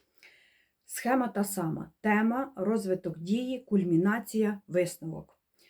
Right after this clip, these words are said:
Отже, перша строфа. "Як не любов, то що то може бути? А як любов,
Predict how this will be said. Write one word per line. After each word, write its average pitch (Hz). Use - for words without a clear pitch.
Отже, 233
перша 208
строфа. 165
"Як 202
не 202
любов, 196
то 185
що -
то 180
може 175
бути? 165
А 190
як 226
любов, 254